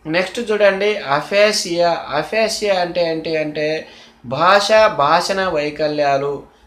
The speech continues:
భాషా భాషణ వైకల్యాలు అంటే, మాట్లాడేదంటూ అనేక సమస్యలు ఉంటాయి. మాట్లాడేటప్పుడు తమ భావాలను సరిగా వ్యక్తం చేయలేకపోతూ ఉంటారు. ఈ విధంగా భాషా భాషణ వైకల్యాలను ఏమంటారంటే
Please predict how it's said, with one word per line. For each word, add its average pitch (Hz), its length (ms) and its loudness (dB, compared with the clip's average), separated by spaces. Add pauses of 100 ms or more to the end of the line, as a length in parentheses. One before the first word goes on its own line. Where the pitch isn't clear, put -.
(160)
భాషా 190 500 2
భాషణ 175 460 0
వైకల్యాలు 160 720 0
అంటే, 151 580 -2 (360)
మాట్లాడేదంటూ 190 880 2
అనేక 180 460 -2
సమస్యలు 160 560 -4
ఉంటాయి. 147 380 -6
మాట్లాడేటప్పుడు 180 1300 0 (380)
తమ 151 200 0
భావాలను 180 640 2
సరిగా 165 480 -2
వ్యక్తం 185 500 -2
చేయలేకపోతూ 160 760 -2
ఉంటారు. 139 600 -4 (460)
ఈ 165 160 -2
విధంగా 190 640 2
భాషా 180 640 0
భాషణ 170 500 -2
వైకల్యాలను 165 680 0
ఏమంటారంటే 151 920 -2